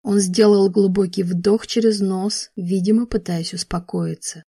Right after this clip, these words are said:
С бешено колотящимся сердцем я ждала расплаты, которая непременно последует. «Узнала, что хотела, Грейс?» обманчиво тихим голосом спросил Адам,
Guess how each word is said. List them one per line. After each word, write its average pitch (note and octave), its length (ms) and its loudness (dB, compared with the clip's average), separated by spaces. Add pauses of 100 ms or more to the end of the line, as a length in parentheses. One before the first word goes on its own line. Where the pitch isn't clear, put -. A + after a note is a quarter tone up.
С - 160 -12
бешено F#3+ 500 2
колотящимся F3+ 800 -6
сердцем G#3 580 -2
я F#3 220 -4
ждала F3 380 -4
расплаты, E3 760 -8
которая F3+ 480 -6
непременно F#3 720 -4
последует. E3+ 880 -10 (260)
«Узнала, F#3+ 540 0
что C4 220 -6
хотела, G3+ 520 -6
Грейс?» E3+ 600 -8 (200)
обманчиво F#3 680 -4
тихим F#3 440 -6
голосом G3+ 520 -4
спросил F3+ 540 -4
Адам, G#3+ 400 -2